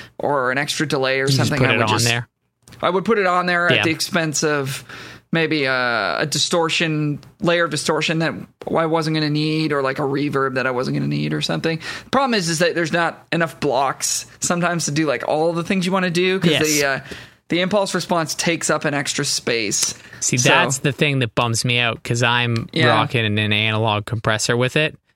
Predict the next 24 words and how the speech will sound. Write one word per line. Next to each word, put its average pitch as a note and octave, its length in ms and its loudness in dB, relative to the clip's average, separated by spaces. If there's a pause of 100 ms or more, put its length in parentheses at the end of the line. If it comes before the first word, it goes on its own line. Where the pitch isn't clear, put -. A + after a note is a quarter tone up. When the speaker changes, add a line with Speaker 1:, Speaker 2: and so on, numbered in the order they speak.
Speaker 2:
So C3 100 -2
that D3 340 2
takes D#3 260 2
Speaker 1:
Mm-hmm. C#3+ 100 2
Speaker 2:
up - 40 -2
a - 60 -2
space. - 640 -2 (520)
The - 80 0
effects E3 400 0
loop A#2 220 0
is A2 380 -2
the, G#2+ 240 0
what C3 260 0
I G#2+ 120 0
run A2+ 240 0
the A2+ 80 -4
analog A2 420 0
compressor D3 480 -2
through. F#3+ 300 2 (580)
And C#3+ 180 6
Speaker 1:
Oh, - 40 4
Speaker 2:
then, A#2+ 220 4
Speaker 1:
yeah. A#2 200 2
Speaker 2:
uh, - 60 -4